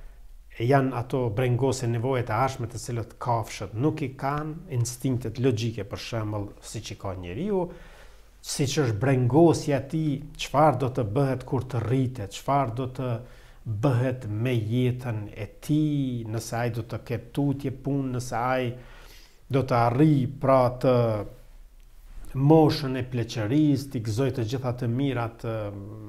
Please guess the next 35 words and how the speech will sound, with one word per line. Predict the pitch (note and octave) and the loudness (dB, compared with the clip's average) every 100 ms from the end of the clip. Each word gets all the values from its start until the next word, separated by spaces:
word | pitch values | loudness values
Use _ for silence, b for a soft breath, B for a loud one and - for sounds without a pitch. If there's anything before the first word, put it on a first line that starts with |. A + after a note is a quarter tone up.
| G#2 A2+ | -10 -6
materiale | A#2 B2+ A#2+ C3+ B2+ A2 | -4 -2 0 0 0 -4
që | A#2+ | -6
ka | A#2+ | -6
rritur, | B2 B2+ B2 | -6 -6 -6
m, | A2 A#2 A#2 A2 C3+ - | -6 -8 -8 -10 -14 -14
si | - | -6
rezultat | A2 G#2+ B2 A#2+ | -6 -4 -4 -4
i | A2+ | -6
punës | C3 A#2 G#2+ | -6 -6 -6
së | G#2 | -6
tij, | A#2 - | -8 -6
pensionin, | G#2+ - B2+ B2 A2 | -8 -6 -6 -4 -6
familjen, | B2+ A2+ A#2 A#2+ A#2 A2+ A2+ B B B B B B | -4 -2 -2 -2 -2 -4 -8 B B B B B B
e | C#3 | -4
tjerë, | A#2 C3 A2 | 0 2 0
e | F3 | 2
tjerë. | G3 - B B B B B B B - b b b b - | 0 0 B B B B B B B -20 b b b b 4
Dhe | D3 C#3+ E3 E3+ D#3 D3+ D3+ C#3+ | 8 10 12 10 10 6 6 6
nga | D#3+ | 4
kjo | D#3+ E3 | 6 4
du-, | B2+ E3 | 4 2
mund | D#3 C#3+ | 2 2
të | B2+ | 6
dalim | D#3 D3 B2+ | 6 8 4
tek, | C#3 C3 - | 0 -2 -4
ë, | C3 B2+ A#2 A#2+ - | -2 0 -2 -4 -2
poenta | C3+ C#3+ B2+ B2 | 2 2 2 0
tjetër | D#3 C3+ | 0 0
se | A2+ B2 | -2 0
njeriu | B2 B2 D3 D3 | 4 4 4 2
plotson, | C#3+ B2+ - C#3+ B2+ B2+ - - - - - - A2+ | 0 -6 -2 -2 -2 -8 -16 -20 -20 -20 -16 -8 -2
vazhdon | B2 A#2 C#3+ | 0 4 2
t'i | C3 A2+ | 2 -2
plotësoj | A#2+ - B2 | -4 0 0
nevojat | A#2 G#2+ C3 A2+ G2+ - | 0 2 2 2 0 -4